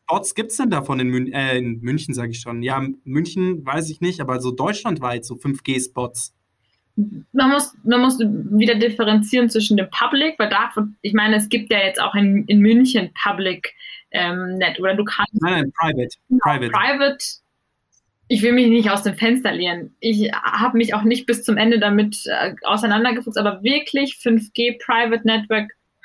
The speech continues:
Speaker 2: ja, wie nennen wir das? Accessible, zugänglich für Startups?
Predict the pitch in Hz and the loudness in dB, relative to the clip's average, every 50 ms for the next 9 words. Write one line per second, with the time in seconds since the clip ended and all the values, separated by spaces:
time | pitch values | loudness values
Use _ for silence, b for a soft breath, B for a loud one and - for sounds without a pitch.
0 | b b b b b b _ _ _ _ _ _ _ _ _ _ - - 208 214 | b b b b b b _ _ _ _ _ _ _ _ _ _ -4 0 2 2
1 | 190 190 180 147 - - - _ - - 190 220 233 254 262 262 247 220 196 196 | 2 4 2 2 0 -2 -4 _ -10 -4 0 2 4 4 6 4 4 4 2 -2
2 | - - 190 190 - - 254 233 - - 285 226 220 226 233 226 - - 285 254 | -4 -6 -6 -6 -4 -2 -2 -2 -2 0 0 2 2 2 2 0 0 0 0 2
3 | 269 262 254 254 254 254 254 262 262 - - - 208 208 208 - - 202 196 220 | 2 2 4 4 4 4 2 0 -2 -4 -4 -4 -4 -2 -2 -2 0 0 2 2
4 | 269 - - 156 165 339 339 339 - - - - - | 0 0 -2 -2 0 0 -2 -4 -8 -10 -10 -10 -12